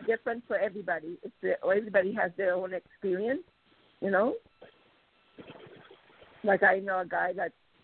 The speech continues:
that he's, uh, very high up in the company, and he said he never felt anything, but his father felt so many things. But he said, "But one day I just didn't take it,"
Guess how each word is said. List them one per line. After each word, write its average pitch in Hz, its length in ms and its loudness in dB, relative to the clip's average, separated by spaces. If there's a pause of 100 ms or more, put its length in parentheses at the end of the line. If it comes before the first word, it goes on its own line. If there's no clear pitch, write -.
(200)
that 175 140 -2 (120)
he's, 208 300 -8 (140)
uh, 170 260 4 (240)
very 190 260 4
high 185 240 0
up 185 160 -4
in 175 80 -6
the - 80 -10
company, 208 600 -4 (440)
and 180 180 0
he 226 200 -2
said 196 240 4
he 233 160 0
never 190 800 4 (520)
felt 190 260 2 (100)
anything, 185 500 -10
but 175 180 -8
his 190 120 -12 (160)
father 208 560 4 (640)
felt 190 220 -4 (340)
so 208 100 -6
many 185 280 -10 (100)
things. 175 320 -8 (500)
But 190 300 4
he 196 180 -4
said, 190 160 4
"But - 160 4 (120)
one 190 400 0
day 196 260 0
I 165 100 2
just 165 220 -8 (240)
didn't 175 260 -4 (120)
take 202 260 0
it," 262 140 0